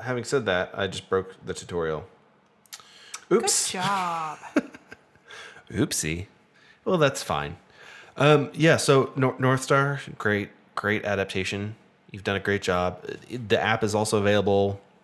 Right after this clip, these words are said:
Speaker 1: on Steam. So you can play Evolution, the video game, on your computer, on your mobile device. And I don't know.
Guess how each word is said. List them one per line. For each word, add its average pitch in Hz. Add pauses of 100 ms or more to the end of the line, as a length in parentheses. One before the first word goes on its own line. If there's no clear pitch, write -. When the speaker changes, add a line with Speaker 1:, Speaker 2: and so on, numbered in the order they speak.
(360)
Speaker 1:
on 87
Steam. 135 (1300)
So 101
you 92
can 87
play 101
Evolution, 117
the 95
video 110
game, 117 (260)
on 90
your 87 (760)
computer, 254 (440)
on 90
your 87
mobile 107
device. 170 (460)
And 95 (840)
I 90
don't 107
know. 127